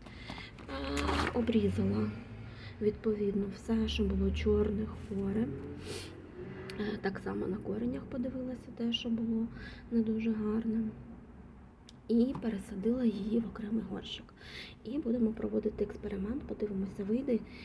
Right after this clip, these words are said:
із такого маленького обрубочка відновити троянду чи не вийде. Е, що для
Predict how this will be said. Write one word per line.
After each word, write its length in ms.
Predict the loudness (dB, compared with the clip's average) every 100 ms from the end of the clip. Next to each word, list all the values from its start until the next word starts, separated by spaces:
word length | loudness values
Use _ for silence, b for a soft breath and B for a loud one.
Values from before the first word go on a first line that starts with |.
| B -10
із 80 | -8
такого 360 | -8 -6 -4
маленького 500 | -2 0 -2 -2 0
обрубочка 520 | 2 2 0 -2 -4 -6 B B B -2
відновити 480 | 2 4 2 0 -4
троянду 600 | -6 -4 -2 2 2 0 -6 B B B B -10
чи 180 | -6 -2
не 100 | 0
вийде. 720 | 0 -2 -4 -4 -4 -6 -8 -10 -12 -16 -16 -16 -16 -18 -18 -18 -20 -20 -20 -20 -20 -16 -14 B B B -4
Е, 200 | -2 -2
що 420 | -4 -4 2 4
для 200 | 4 2